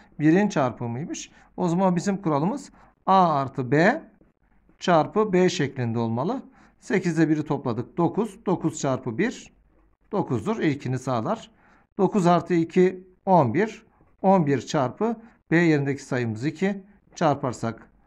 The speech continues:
buradan yirmi iki sonucuna ulaşırız. Sağlar. Üçüncü için bakarsak A artı B toplamı on üç. On üç çarpı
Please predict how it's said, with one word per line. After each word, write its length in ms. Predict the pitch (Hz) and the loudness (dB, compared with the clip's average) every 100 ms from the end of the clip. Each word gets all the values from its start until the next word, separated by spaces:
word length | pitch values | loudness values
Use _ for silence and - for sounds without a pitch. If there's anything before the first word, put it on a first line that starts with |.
| _ - | _ -2
buradan 420 | 131 123 127 147 _ _ _ 127 | -2 -2 -4 -8 _ _ _ -4
yirmi 280 | 135 131 | -2 -2
iki 100 | 127 | -6
sonucuna 400 | - 185 160 180 | -6 -4 -2 0
ulaşırız. 400 | 175 165 170 180 | 0 -2 -4 -10
Sağlar. 520 | - 135 123 139 208 - _ _ _ _ - | -4 0 0 -2 -4 -10 _ _ _ _ -6
Üçüncü 360 | 175 196 175 | -2 -2 -4
için 200 | - 208 | -6 -6
bakarsak 500 | 220 202 185 208 208 160 | -4 -4 -4 -6 -8 -2
A 160 | 165 | 2
artı 280 | 170 165 160 | 2 0 -4
B 120 | 160 | -4
toplamı 440 | 156 147 139 123 151 | -4 -6 -4 -4 -4
on 140 | 220 | -2
üç. 320 | 151 - - _ _ _ _ _ _ - | -2 -4 -14 _ _ _ _ _ _ -4
On 180 | 214 196 | 0 2
üç 240 | 170 - | 0 -2
çarpı 580 | 156 131 123 202 214 | -2 -2 -2 -2 -2